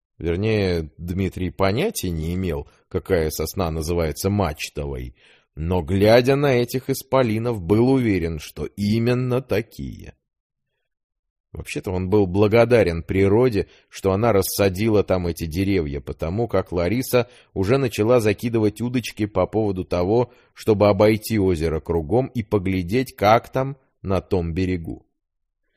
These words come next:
Ну, не хотелось ей возвращаться. У него даже сложилось впечатление, что она предпринимает попытки вить из него веревки. Хм, учитывая выкрутасы, на которые способна женщина,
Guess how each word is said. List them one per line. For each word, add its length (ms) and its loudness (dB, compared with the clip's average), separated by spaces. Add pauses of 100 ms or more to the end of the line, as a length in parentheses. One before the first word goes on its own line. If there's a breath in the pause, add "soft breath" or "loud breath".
(380)
Ну, 240 2
не 200 2
хотелось 1120 0
ей 380 0
возвращаться. 1160 -6 (1000)
У 80 -2
него 260 4
даже 280 6
сложилось 540 2
впечатление, 800 -2
что 240 0
она 200 2
предпринимает 960 -2
попытки 720 0 (340 soft breath)
вить 380 -2
из 180 -2
него 280 2
веревки. 720 0 (680)
Хм, 400 -2 (440)
учитывая 600 0
выкрутасы, 760 2
на 120 -2
которые 380 0
способна 600 -2
женщина, 680 -2